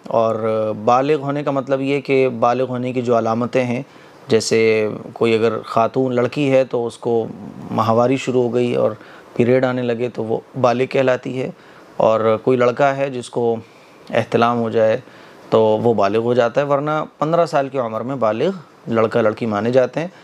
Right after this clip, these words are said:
तो बालिग जब हो जाता है लड़का या लड़की, तो उसके ऊपर रोज़ा भी, नमाज भी फ़र्ज़ हो जाते हैं, ठीक है।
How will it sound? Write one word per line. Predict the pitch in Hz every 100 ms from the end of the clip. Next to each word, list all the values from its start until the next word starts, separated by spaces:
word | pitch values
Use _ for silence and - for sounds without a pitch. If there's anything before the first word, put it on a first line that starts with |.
| - - -
तो | 127 123 117
बालिग | 127 143 190 214
जब | 196 185
हो | 175
जाता | 151 135 147
है | 151
लड़का | 143 135 - 139
या | 131
लड़की, | 117 117 165 180
तो | 143 127
उसके | 123 -
ऊपर | 113 123 110
रोज़ा | 110 110 139 143
भी, | 165 180
नमाज | 135 107 107 107
भी | 110 131
फ़र्ज़ | - 156 240 - - - - - - - -
हो | 120 170
जाते | 156 98 - 104
हैं, | 80 - - - -
ठीक | 120 -
है। | 175 240 127 -